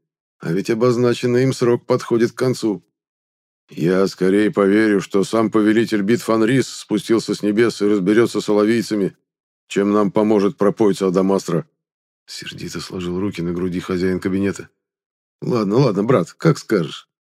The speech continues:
примирительно выставил перед собой ладонь Финир, чувствуя, что стремительно закипает собеседник. «Давай закончим этот разговор». «Я его не хотела начинать»,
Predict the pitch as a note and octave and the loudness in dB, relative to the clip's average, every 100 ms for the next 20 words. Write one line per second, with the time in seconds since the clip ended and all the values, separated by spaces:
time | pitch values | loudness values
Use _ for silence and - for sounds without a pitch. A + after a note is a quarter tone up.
0 | _ - D#2+ D#2+ E2 D#2 E2 F2 F2+ - | _ -16 -12 -8 -8 -6 -6 -6 -6 -6
1 | E2 D#2+ E2 - F2 F2 F2+ F2+ F2 - | -6 -6 -8 -6 -4 -2 -2 -2 -2 -2
2 | G2 G#2+ G#2 _ _ - G#2 G2 F#2+ F#2 | 0 0 -2 _ _ -14 -12 -10 -10 -6
3 | G2+ - G2 G#2 G#2 F#2+ F#2+ F2 G2 - | -8 -6 -4 -2 -2 -4 -4 -6 -8 -4
4 | F#2+ E2 - E2+ - F2+ D2+ - _ _ | -4 -4 -6 -8 -4 -4 -6 -14 _ _
5 | _ _ _ _ - C3 D#3+ A#2+ B2+ - | _ _ _ _ -4 4 6 6 2 2
6 | C3+ - G2 E2+ E2 F2+ F#2 E2+ D2+ _ | 2 2 -2 -2 -4 -2 0 0 -2 _
7 | _ _ _ _ _ _ _ _ _ - | _ _ _ _ _ _ _ _ _ -6
8 | D2+ F2+ G#2+ A2 A#2 A#2 A#2 G#2+ A#2 A#2 | 0 2 2 4 2 2 0 2 2 4
9 | A#2+ B2 G#2+ G#2+ - | 2 2 2 0 -2